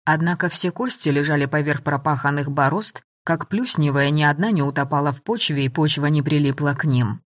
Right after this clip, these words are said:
На мой взгляд, кости просто бросили на землю, чтобы привлечь наше внимание.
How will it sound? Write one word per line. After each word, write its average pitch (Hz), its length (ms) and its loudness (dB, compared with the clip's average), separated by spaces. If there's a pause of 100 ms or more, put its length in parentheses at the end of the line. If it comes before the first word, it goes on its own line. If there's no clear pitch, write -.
(100)
На 143 180 0
мой 226 180 2
взгляд, 135 400 0
кости 160 320 0
просто 156 380 -2
бросили 143 420 2
на 143 140 0
землю, 165 320 0
чтобы 139 320 0
привлечь 139 420 0
наше 139 300 0
внимание. 123 760 0